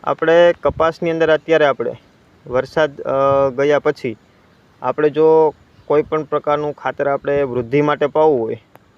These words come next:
તો અત્યારે હું તમને સારામાં સારું કહીશ. આ તમે મોબાઈલની સ્ક્રીન ઉપર જોઈ શકો છો, તે છે ફુગો, જે અત્યારે જે જીવામૃત બનાવવાનું જે એડવાન્સ ટેકનોલોજી છે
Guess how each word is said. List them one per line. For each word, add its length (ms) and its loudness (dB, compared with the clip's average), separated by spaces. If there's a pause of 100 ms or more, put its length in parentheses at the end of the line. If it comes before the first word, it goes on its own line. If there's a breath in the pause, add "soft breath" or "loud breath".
(140)
તો 160 0
અત્યારે 360 2
હું 120 -4
તમને 220 -4
સારામાં 420 -4
સારું 260 -6
કહીશ. 220 -2 (560 loud breath)
આ 80 -4
તમે 240 -2
મોબાઈલની 440 0
સ્ક્રીન 260 -2
ઉપર 200 -4
જોઈ 160 2
શકો 280 -8
છો, 200 -4
તે 320 -2
છે 300 -4 (400)
ફુગો, 300 0
જે 200 2
અત્યારે 400 0
જે 320 0 (460 loud breath)
જીવામૃત 420 0
બનાવવાનું 480 0
જે 80 0
એડવાન્સ 500 -2
ટેકનોલોજી 600 -4
છે 220 -2